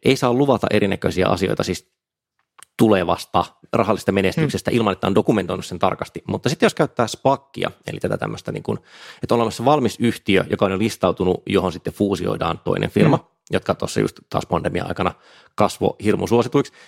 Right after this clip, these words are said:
Speaker 1: niin niitä ei siis koske samanlaiset rajoitteet. Ja sitten se johti siihen, että siellä spakki-listautumisessa oli semmoisia firmoja, joilla oli niinku todella PowerPointti semmoinen, että tila loppuu, kun käyrä ampuu niinku vaan
Speaker 2: <laughs>
Speaker 1: ylöspäin tyyppisiä.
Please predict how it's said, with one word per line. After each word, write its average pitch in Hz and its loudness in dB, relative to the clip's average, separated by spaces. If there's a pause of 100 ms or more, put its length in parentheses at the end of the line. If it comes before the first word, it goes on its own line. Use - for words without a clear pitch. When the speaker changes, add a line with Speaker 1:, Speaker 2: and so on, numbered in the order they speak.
(160)
Speaker 1:
niin 127 0
niitä 220 0
ei - 0
siis 123 -6
koske - 0
samanlaiset 117 -2
rajoitteet. - -2
Ja 92 -2
sitten 110 -4
se 131 4
johti 147 2
siihen, 104 -2
että - -8
siellä 107 -2
spakki-listautumisessa 101 -2
oli 123 2
semmoisia 95 -2
firmoja, 92 0 (360)
joilla 104 2
oli 104 0
niinku 107 -2 (160)
todella 147 2 (260)
PowerPointti 113 0
semmoinen, 92 0
että - -2
tila 107 2
loppuu, 92 -4
kun 95 0
käyrä 98 2
ampuu 98 0
niinku - 2
vaan 92 2
Speaker 2:
<laughs> 240 2
Speaker 1:
ylöspäin 113 0
tyyppisiä. 151 -2